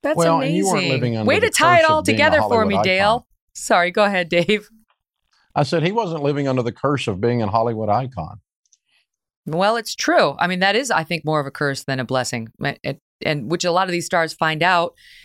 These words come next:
Speaker 1: and then they turn to drugs and alcohol to try to fill the empty voids that they tried to fill with a Hollywood film career that was never going to do the filling.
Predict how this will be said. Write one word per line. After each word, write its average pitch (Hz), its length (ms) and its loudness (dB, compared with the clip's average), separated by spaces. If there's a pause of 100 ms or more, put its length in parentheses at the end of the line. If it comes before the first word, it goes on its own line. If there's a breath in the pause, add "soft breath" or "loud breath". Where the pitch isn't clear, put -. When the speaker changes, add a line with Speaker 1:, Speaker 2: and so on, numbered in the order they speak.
Speaker 1:
and 156 120 0
then 180 100 -2
they 180 100 -2
turn 185 220 -2
to 175 100 -4
drugs 180 300 0
and 196 100 -4
alcohol 127 560 0
to 160 80 -8
try 156 160 0
to 151 80 -4
fill 165 200 -2
the 160 140 -2
empty 156 200 -4
voids 151 280 -2
that 143 160 -16
they 147 80 0
tried 147 220 -2
to 117 80 -12
fill 147 200 -2
with 139 120 -6
a 135 60 -2
Hollywood 139 340 -4
film 143 180 -2
career 131 300 -4
that 127 100 -4
was 131 100 -10
never 127 220 -6
going 127 200 -6
to 120 60 -10
do 123 140 -4
the 120 80 -6
filling. 117 300 -4